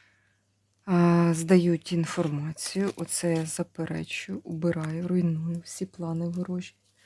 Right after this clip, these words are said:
Скажіть, допоможіть, які плани у рашистів щодо Покровська на найближчий час?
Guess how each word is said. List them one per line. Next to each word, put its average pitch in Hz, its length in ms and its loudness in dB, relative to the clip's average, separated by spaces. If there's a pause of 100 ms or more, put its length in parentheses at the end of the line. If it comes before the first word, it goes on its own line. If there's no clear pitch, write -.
(260)
Скажіть, - 560 -4
допоможіть, 180 720 -2 (1600)
які 190 260 -2
плани 175 500 0
у 175 80 -4
рашистів 180 840 -2 (680)
щодо 170 380 0
Покровська - 840 -8 (1000)
на 170 100 2
найближчий 170 600 0
час? - 500 -8